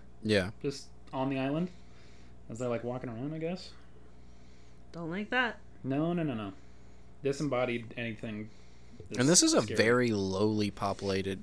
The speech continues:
Speaker 1: area. I think there's only three hundred people that live on the island.
Speaker 2: Yeah.
Speaker 1: Super low. Like, there's not even a fire department or anything on the island. So, not about hearing some screams.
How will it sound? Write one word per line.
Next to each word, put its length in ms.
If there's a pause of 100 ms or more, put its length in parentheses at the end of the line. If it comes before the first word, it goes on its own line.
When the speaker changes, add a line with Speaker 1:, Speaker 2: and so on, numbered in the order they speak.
Speaker 1:
area. 320
I 40
think 140
there's 100
only 140
three 440
hundred 300
people 360
that 140
live 180
on 120
the 60
island. 380
Speaker 2:
Yeah. 200 (260)
Speaker 1:
Super 280
low. 180
Like, 120
there's 120
not 160
even 120
a 40
fire 280
department 600
or 60
anything 360
on 100
the 120
island. 300 (920)
So, 420 (200)
not 220
about 260
hearing 180
some 140
screams. 640